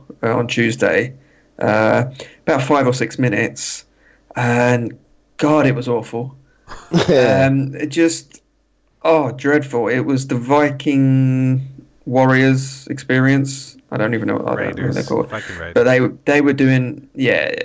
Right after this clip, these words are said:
Speaker 1: they were doing a promo, and it was, uh, dreadful. And then the, the Singh brothers came out to answer their challenge. It was the pits. Um, yeah, so I'm, I'm glad there's an alternative.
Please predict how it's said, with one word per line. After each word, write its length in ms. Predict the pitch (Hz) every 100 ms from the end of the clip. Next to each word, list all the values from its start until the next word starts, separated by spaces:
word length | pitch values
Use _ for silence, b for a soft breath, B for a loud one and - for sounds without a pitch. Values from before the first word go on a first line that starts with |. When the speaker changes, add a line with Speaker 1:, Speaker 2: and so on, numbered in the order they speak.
| - - B B B -
Speaker 1:
they 160 | 143
were 80 | 160
doing 240 | 151 147 139
a 60 |
promo, 600 | 135 139 135 123 101 98 -
and 140 | 120 120
it 160 | 123
was, 340 | 123 123 120 127
uh, 100 | 117
dreadful. 1080 | 127 127 131 135 143 131 - - 120 131 -
And 160 | 135
then 420 | 151 156 156 160 b b b b _ _ -
the, 160 | 175 139 - _ _ - - - - _ _
the 100 | -
Singh 420 | 135 - 190 190 170
brothers 680 | 143 131 113 110 - - - _
came 260 | - 127 117
out 360 | 107 104 - - _ _ _ -
to 100 | -
answer 320 | 160 156 -
their 160 | 143 151
challenge. 760 | - 117 143 123 - 131 - - _ -
It 200 | - -
was 320 | 120 - -
the 120 | 147
pits. 760 | 139 160 156 - - - - - b b b b b b _ -
Um, 560 | 113 113 117 123 - - -
yeah, 320 | 127 113 104
so 180 | - 117
I'm, 320 | 110 113 -
I'm 160 | 113 127
glad 400 | 127 127 123 123
there's 180 | 120 120
an 60 |
alternative. 760 | 117 - 117 113 - 135 -